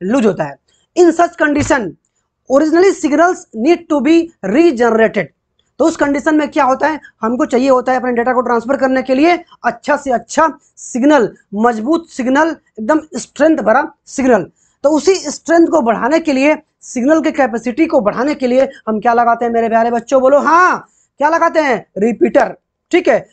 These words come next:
तो रिपीटर उस सिग्नल के स्ट्रेंथ को बढ़ाने का काम करता है, एकदम आसान है,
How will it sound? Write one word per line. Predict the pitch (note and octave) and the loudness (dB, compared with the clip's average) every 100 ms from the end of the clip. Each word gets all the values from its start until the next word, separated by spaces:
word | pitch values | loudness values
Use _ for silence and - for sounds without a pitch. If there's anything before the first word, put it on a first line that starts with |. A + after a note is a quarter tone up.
| _ | _
तो | D4+ B3+ | 2 2
रिपीटर | A3+ A3+ C#4 F4+ F#4+ - - | 2 -2 0 0 0 -8 -8
उस | D4 - | -8 -8
सिग्नल | B3 C4 E4 E4 | -4 0 2 0
के | D#4+ D#4 D#4 | -2 -4 -4
स्ट्रेंथ | - - D#4 D#4 | -18 -2 0 0
को | D#4 C#4+ | 0 -4
बढ़ाने | F3 G3 F3+ A#3 C#4 | -2 -4 -2 -2 0
का | C#4 E4+ - - - - | -2 -2 -6 -10 -8 -2
काम | A#3 G#3 | -4 -2
करता | F3+ D#3 - | -10 -14 -16
है, | C3 _ _ _ | -20 _ _ _
एकदम | F#3 A#3 A3+ | -6 -2 -2
आसान | G#3+ A3 A3 | -4 -6 -8
है, | A#3+ | -10